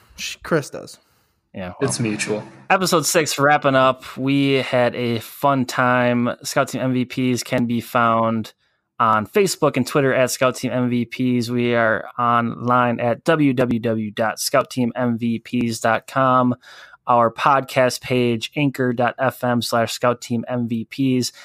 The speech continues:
Speaker 2: and everywhere you enjoy listening to podcasts, whether that's Apple Podcasts, Spotify,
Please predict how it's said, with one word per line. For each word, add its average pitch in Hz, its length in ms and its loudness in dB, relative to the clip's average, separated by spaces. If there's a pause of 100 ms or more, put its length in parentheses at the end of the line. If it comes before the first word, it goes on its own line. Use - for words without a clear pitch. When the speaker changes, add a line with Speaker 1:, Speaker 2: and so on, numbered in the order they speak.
(220)
Speaker 2:
and 208 220 4
everywhere 135 420 4
you 123 240 2
enjoy 110 400 0
listening 107 380 -6
to - 80 -20
podcasts, 107 600 -2
whether 104 160 -8
that's 101 300 -8 (320)
Apple 127 220 0
Podcasts, 113 680 0
Spotify, 110 800 0